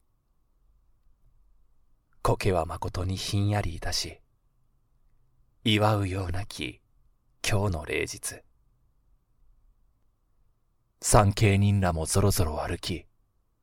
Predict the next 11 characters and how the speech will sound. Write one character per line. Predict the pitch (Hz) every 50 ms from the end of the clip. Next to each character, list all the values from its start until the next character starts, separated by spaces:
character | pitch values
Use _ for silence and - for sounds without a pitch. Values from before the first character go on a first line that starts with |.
| _ _ _ _ _ _ _ _ _ _ _
私 | - - - - - - - 76
は | 76 80 78 - - _ _ _ _ _ _ _ _ _ _ _ _ _ _ -
何 | 87 80 78 80 80
に | 80 80 82
も | 82 85
腹 | - - 87 85 85
が | 92 92
立 | - -
た | - - -
な | - -
い。 | -